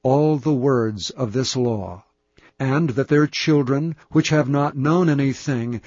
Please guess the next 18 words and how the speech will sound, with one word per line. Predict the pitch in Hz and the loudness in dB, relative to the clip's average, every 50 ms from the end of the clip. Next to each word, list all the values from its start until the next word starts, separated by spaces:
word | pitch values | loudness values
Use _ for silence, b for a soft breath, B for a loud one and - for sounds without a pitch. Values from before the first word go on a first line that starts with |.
| B B B | B B B
may | 139 135 139 139 135 127 | -2 0 0 2 0 0
hear | - - - 156 151 135 131 127 120 117 120 - | -2 -4 0 2 2 4 4 2 2 0 -2 -2
and | - 139 123 113 | -4 -4 -2 -2
learn | 117 127 131 135 127 123 123 117 113 107 | 0 0 0 2 2 0 0 -2 -4 -4
to | - 123 | -6 -6
fear | - - - 147 135 127 123 | -6 -4 -2 0 2 2 2
the | 104 120 | 0 0
Lord | 120 117 127 127 127 123 113 | 0 2 2 2 2 2 0
your | 120 120 117 113 | 0 -2 -2 -2
God, | 104 123 120 120 117 117 120 120 B B B B 110 B - | -2 -2 0 0 0 -2 -2 -4 B B B B -18 B -2
as | 135 131 127 - 110 | 0 0 0 -2 -2
long | 107 113 120 131 147 165 175 185 185 185 | -2 -2 0 0 0 0 0 0 -2 -4
as | - 185 160 160 135 - | -4 -2 -2 -2 -2 -2
ye | 143 139 131 | -2 0 0
live | 123 117 123 147 156 147 | 0 0 0 0 0 0
in | 165 160 | 0 0
the | 160 160 | 0 0
land, | 143 127 120 117 113 110 110 107 113 120 120 123 - | 0 0 0 0 -2 -4 -4 -6 -6 -6 -6 -8 -10